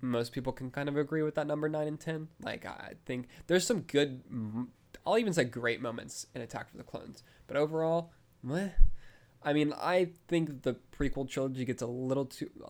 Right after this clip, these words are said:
a little, it gets too much hate than it, than it deserves, but, like, I mean, they're definitely, like, bottom tier of the movies. I still really love them 'cause they're Star Wars, but, like,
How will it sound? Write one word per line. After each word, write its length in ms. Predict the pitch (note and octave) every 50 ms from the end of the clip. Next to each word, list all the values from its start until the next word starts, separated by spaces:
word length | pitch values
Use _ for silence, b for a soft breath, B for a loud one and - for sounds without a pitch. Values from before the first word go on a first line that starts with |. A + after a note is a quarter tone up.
| - - - -
a 100 | - A#2+
little, 340 | B2 A#2+ A#2 A2 - - -
it 100 | - D3
gets 240 | D3+ F#3+ F#3 E3 -
too 280 | - - - - C3 A#2+
much 240 | B2 B2 B2 - -
hate 340 | C#3 C3+ C3+ - - -
than 100 | - C#3
it, 380 | C#3 C3+ - - - - C#3 B2
than 120 | C3 B2+
it 140 | C3 - -
deserves, 460 | C3 B2 A#2+ C3 C3 C3 C3 B2+ C3+
but, 180 | B2+ - - -
like, 380 | - - - - - - - b b b b b b b b b
I 120 | - C3+ B2
mean, 460 | A#2+ A2+ G#2+ G#2+ G#2+ A2 A2+ A#2 - - -
they're 120 | - A#2
definitely, 460 | A2+ - A2+ A#2+ - - A#2+ - - -
like, 240 | - - - -
bottom 300 | - - - - - -
tier 400 | - - D3 - - F2 D#2 - - -
of 160 | - - -
the 80 | - G2+
movies. 560 | G2+ G2+ - - - - - - - - - - -
I 60 | C#3+
still 200 | - - - G#3 F3+
really 180 | E3 D3+ C3
love 220 | B2 B2 A#2+ G#2 G#2+
them 140 | A#2 A2
'cause 140 | G2 - -
they're 100 | - B2
Star 260 | - - - - -
Wars, 200 | - - - -
but, 160 | - - - -
like, 220 | - - -